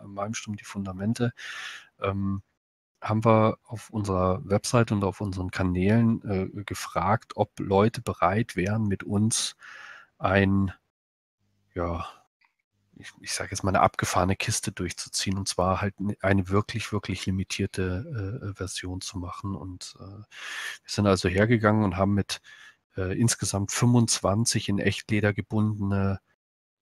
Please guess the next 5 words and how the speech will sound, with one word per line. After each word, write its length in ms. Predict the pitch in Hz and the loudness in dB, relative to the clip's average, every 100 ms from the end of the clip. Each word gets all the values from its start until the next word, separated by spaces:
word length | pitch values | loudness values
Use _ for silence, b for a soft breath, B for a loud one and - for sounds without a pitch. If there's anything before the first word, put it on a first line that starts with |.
| _ | _
ähm, 440 | 95 92 92 92 90 _ _ _ _ _ _ _ | -6 -4 -4 -6 -10 _ _ _ _ _ _ _
Malmsturm, 600 | 180 139 117 - 131 113 | 0 4 4 2 0 0
die 80 | 110 | 0
Fundamente, 840 | - 98 90 90 110 131 135 123 - | -2 -2 0 4 4 6 4 2 2
Ausgaben, 880 | 110 123 - - 101 101 110 110 | 2 2 -2 -2 0 0 0 -2